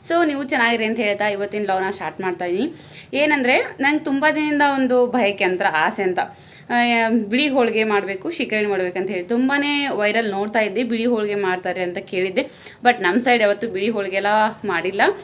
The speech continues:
ಹಾಗಾಗಿ ನಾನು ಇವತ್ತು ಫಸ್ಟ್ ಟೈಮ್ ಟ್ರೈ ಮಾಡ್ತಾ ಇದ್ದೀನಿ. ಅದು ತುಂಬಾ ಈಸಿ ಇರುತ್ತೆ, ಸೇಮ್ ಚಪಾತಿ ಅಥವಾ ರೊಟ್ಟಿ ಹೇಗೆ ಮಾಡ್ತೀವಲ್ಲ ಅದೇ ರೀತಿ, ಆ, but ಇದನ್ನ ತುಂಬಿಟ್ಟು ಫಿಲ್ಲಿಂಗ್ ಮಾಡಿಬಿಟ್ಟು ಎಲ್ಲ ಮಾಡ್ತಾರೆ.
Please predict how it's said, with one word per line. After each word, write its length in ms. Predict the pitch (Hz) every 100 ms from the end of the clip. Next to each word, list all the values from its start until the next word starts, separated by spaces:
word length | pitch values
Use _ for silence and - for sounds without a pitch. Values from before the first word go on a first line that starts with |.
| - - -
ಹಾಗಾಗಿ 400 | 269 262 254 247
ನಾನು 200 | 294 247
ಇವತ್ತು 320 | 240 240 - 208
ಫಸ್ಟ್ 120 | -
ಟೈಮ್ 200 | 214 233
ಟ್ರೈ 200 | 180 190
ಮಾಡ್ತಾ 300 | 214 196 196
ಇದ್ದೀನಿ. 260 | 185 254
ಅದು 280 | 320 214 240
ತುಂಬಾ 400 | 240 233 240 302
ಈಸಿ 360 | 285 233 240 285
ಇರುತ್ತೆ, 640 | 254 196 180 208 311 359
ಸೇಮ್ 440 | - 208 202 208 202 190 185 - - -
ಚಪಾತಿ 340 | 202 196 185 190
ಅಥವಾ 180 | 190
ರೊಟ್ಟಿ 260 | 180 175 220
ಹೇಗೆ 160 | 190 185
ಮಾಡ್ತೀವಲ್ಲ 340 | 175 190 214
ಅದೇ 200 | 180 190
ರೀತಿ, 400 | 190 185 247 453 - - - -
ಆ, 80 | 226
but 120 | 233
ಇದನ್ನ 220 | 240 254 330 - -
ತುಂಬಿಟ್ಟು 420 | 240 240 233 233
ಫಿಲ್ಲಿಂಗ್ 340 | 302 226 220 220
ಮಾಡಿಬಿಟ್ಟು 380 | 214 202 185 294
ಎಲ್ಲ 160 | 277 214
ಮಾಡ್ತಾರೆ. 420 | 190 185 196